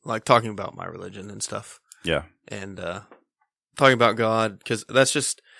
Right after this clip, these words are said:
Speaker 1: you know, I always grew up in the church. I've talked about that. I grew up, um,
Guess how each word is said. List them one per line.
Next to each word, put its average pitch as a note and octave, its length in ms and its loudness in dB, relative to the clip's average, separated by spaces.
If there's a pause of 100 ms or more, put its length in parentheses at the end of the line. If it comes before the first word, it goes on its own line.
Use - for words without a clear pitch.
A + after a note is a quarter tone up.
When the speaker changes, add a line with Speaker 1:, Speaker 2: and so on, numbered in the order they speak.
(240)
Speaker 1:
you C3 80 0
know, C#3+ 120 8
I C3 80 8
always C3+ 220 4
grew A#2+ 160 -2
up A#2 100 -4
in A#2 60 -4
the A2+ 60 -6
church. A2 240 -6
I've G#2 140 -10
talked G2+ 260 -8
about G2+ 240 -10
that. G2+ 240 -8
I G2+ 140 -10 (200)
grew A#2+ 180 2
up, - 280 -8
um, A2 420 -2